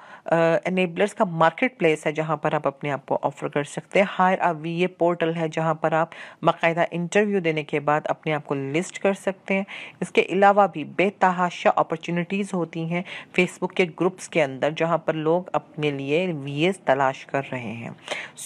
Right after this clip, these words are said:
So, हम सिर्फ फ्रीलांसिंग प्लेटफॉर्म पे फोकस करते हैं। उनमें तीन प्लेटफॉर्म्स आते हैं, पहला है Fiverr, दूसरा है Freelancer और तीसरा है Upwork। So,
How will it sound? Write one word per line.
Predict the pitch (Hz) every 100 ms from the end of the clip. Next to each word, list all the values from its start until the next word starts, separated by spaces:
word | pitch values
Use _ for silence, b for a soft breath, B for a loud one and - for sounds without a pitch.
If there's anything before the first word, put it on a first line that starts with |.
| -
So, | 214 143 B B B -
हम | 220
सिर्फ | 226 - 269 269
फ्रीलांसिंग | - 208 175 190 202
प्लेटफॉर्म | 190 185 185 - 147
पे | 143
फोकस | 147 117 - 120
करते | - 123 - -
हैं। | - - B B B -
उनमें | 214 247 254
तीन | 240 254 285 320 _ -
प्लेटफॉर्म्स | 196 175 - 165 147 135
आते | 120 -
हैं, | 120 123
पहला | 160 185 202
है | 214 208 -
Fiverr, | 143 135 131 208 269 _ B B B B 165
दूसरा | 180 - 196
है | 190
Freelancer | - 156 143 143 - 220 277 - -
और | 160
तीसरा | 170 160 -
है | 165 160 -
Upwork। | 185 - 117 87 - - _ _ B B B B B B B B B B B _ -
So, | - 226 220